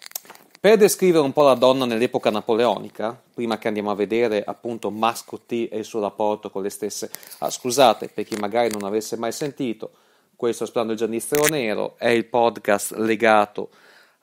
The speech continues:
al gruppo Facebook Casus Belli, podcast, ehm, gruppo della principale, di una delle principali associazioni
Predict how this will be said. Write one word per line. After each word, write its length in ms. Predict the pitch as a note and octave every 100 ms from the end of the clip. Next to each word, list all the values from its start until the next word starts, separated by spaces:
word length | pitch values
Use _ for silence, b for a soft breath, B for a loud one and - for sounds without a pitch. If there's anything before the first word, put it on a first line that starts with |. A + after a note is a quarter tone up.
| -
al 220 | G#2 G#2+
gruppo 300 | A2+ A2+ A2+
Facebook 480 | - A#2 A2 A2 -
Casus 360 | G#2+ G2+ A2+
Belli, 540 | C3 D#3+ B2 G2+ G2 - _ - _ -
podcast, 800 | G#2 G2+ - - - - G2+ G#2
ehm, 720 | G2 G2 F#2+ G2+ G#2+ G#2 - A2+
gruppo 500 | B2 C3+ - G2+ F#2
della 560 | F#2+ F#2 F#2+ G2+ G#2 -
principale, 800 | G#2+ G2 G#2+ A2+ A2 G#2 F#2+ G#2
di 160 | G2+ B2+
una 160 | C#3+
delle 180 | G#2 F#2
principali 560 | - F2+ - G#2+ A2+ G2+
associazioni 680 | - - - A2 G#2+ G2